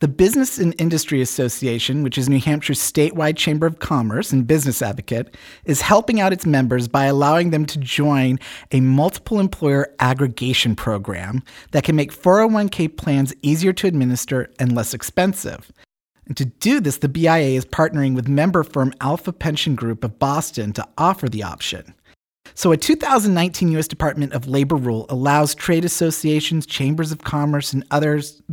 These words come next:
those kinds of affinity groups, to offer these four oh one K multiple employer aggregation programs to member companies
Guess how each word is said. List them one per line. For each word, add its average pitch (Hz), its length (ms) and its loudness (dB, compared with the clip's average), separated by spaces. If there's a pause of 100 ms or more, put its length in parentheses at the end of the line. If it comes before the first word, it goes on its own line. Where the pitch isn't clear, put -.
(180)
those 139 240 0
kinds 139 320 0
of 123 80 -8
affinity 269 340 0
groups, 127 380 -4 (440)
to - 140 -2 (140)
offer 190 480 0
these 147 220 -4
four 170 240 2
oh 160 40 2
one 151 200 0
K 147 240 0
multiple 143 500 0
employer 131 500 -2
aggregation 135 640 0
programs 117 540 -4
to - 100 -4
member 123 380 0
companies 127 680 -4